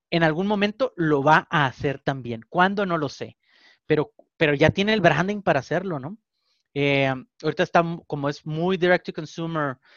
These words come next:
y ahí realmente tú eres el, <laughs> el producto, eh, pues bueno, quién sabe si lo vayan a pedir hacer, este, te lo vayan a pedir, ¿no? Pero bueno, algo, algo interesante aquí es, no pidan tarjetas de crédito,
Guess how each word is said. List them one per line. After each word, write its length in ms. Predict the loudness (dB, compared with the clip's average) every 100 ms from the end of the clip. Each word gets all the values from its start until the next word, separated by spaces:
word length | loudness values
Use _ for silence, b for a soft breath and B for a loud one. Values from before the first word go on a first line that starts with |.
| b _
y 140 | 4
ahí 240 | 6 6 6
realmente 420 | 4 0 -2 -2
tú 380 | -2 -4 0 2
eres 320 | 2 2 0
el, 100 | -4
<laughs> 200 | -4 2
el 260 | 2 2 0
producto, 680 | -2 0 0 -4 -4 -4 -6 B B B 0
eh, 180 | 2
pues 140 | 2 0
bueno, 280 | 2 2 -2
quién 140 | -2
sabe 180 | 2 0
si 100 | 0
lo 80 | 0
vayan 200 | 2 2
a 60 |
pedir 300 | 0 0 0
hacer, 340 | -2 -4 -6 -8 -14
este, 260 | -10 -10
te 120 | -6 -4
lo 80 |
vayan 200 | -2 -2
a 60 | -2
pedir, 360 | -2 -2 -4 -8
¿no? 180 | -14 -16 b b b b b _
Pero 160 | 4 4
bueno, 240 | 4 0 B B _ -4
algo, 320 | -2 0 -2 0
algo 180 | 0
interesante 420 | 0 -2 -2 -4 -4
aquí 240 | 0 0
es, 280 | 0 -2 _ _ _ _ _ _ _ _ -20 -4
no 200 | -4 0
pidan 220 | 0 0
tarjetas 300 | -4 -6 -10
de 80 | -4
crédito, 420 | -4 -4 -6